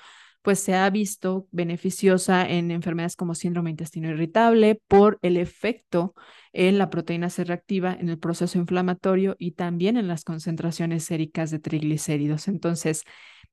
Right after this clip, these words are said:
pues es una, es una variación que quieres si es que tienes esta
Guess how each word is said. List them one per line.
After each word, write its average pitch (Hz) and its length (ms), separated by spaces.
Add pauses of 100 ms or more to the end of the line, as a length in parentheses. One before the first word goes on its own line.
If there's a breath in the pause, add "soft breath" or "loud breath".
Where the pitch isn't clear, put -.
pues 196 160
es 202 140
una, 220 480 (840 soft breath)
es 214 160
una 233 220
variación 202 720
que 202 200
quieres 190 680 (220)
si 190 240
es 180 140
que 185 120
tienes 180 480
esta 175 500